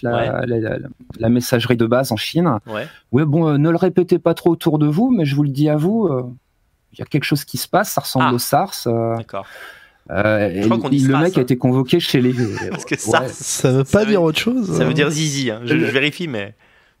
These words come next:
Speaker 1: Ah, sars, bah, je sais pas, S A R S, tu vois, le
Speaker 2: Peut-être qu'on dit,
Speaker 1: euh, le
Speaker 2: je vais voir
Speaker 1: syndrome,
Speaker 2: ce qu'on dit
Speaker 1: quoi.
Speaker 2: sras. Euh,
Speaker 1: Ah,
Speaker 2: je
Speaker 1: sras,
Speaker 2: vérifie.
Speaker 1: ouais, je crois, je
Speaker 2: Ouais.
Speaker 1: sais plus.
Speaker 2: Ah non, on dit sars,
Speaker 1: Ouais.
Speaker 2: en fait. On dit sars.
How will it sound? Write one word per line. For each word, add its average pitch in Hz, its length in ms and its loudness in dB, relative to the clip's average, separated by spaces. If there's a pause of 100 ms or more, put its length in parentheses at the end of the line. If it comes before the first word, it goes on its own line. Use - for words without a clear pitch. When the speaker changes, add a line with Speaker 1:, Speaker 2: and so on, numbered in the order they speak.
(500)
Speaker 1:
Ah, 170 160 2
sars, 214 240 0 (160)
bah, 147 180 2
je 151 80 -4
sais - 80 0
pas, 180 220 2
S 151 160 0
A 160 220 4
R 156 40 2 (100)
S, 202 140 -4
tu - 100 0
vois, 147 60 2
le 120 400 2 (140)
Speaker 2:
Peut-être 180 240 0
qu'on 139 140 -2
dit, 117 160 -2
Speaker 1:
euh, 107 220 -6
le 120 40 -4
Speaker 2:
je 107 120 -6
vais 117 60 0
voir 143 120 2
Speaker 1:
syndrome, 175 160 2
Speaker 2:
ce 170 40 -12
qu'on 135 120 -4
dit 123 80 0
Speaker 1:
quoi. 110 420 -6
Speaker 2:
sras. - 260 -16 (1000)
Euh, 104 440 -4
Speaker 1:
Ah, - 60 4
Speaker 2:
je - 60 0
Speaker 1:
sras, 190 240 2
Speaker 2:
vérifie. - 180 -2
Speaker 1:
ouais, 139 140 2
je - 60 -10
crois, 156 100 0
je - 60 4
Speaker 2:
Ouais. 139 60 0
Speaker 1:
sais 147 60 -2
plus. 123 240 -10
Speaker 2:
Ah 180 80 4
non, 269 120 0
on - 20 0
dit 285 100 0
sars, 131 300 0
Speaker 1:
Ouais. 110 80 -4
Speaker 2:
en 139 40 -2
fait. 110 360 -8
On 127 80 -12
dit 143 100 -12
sars. 104 260 -8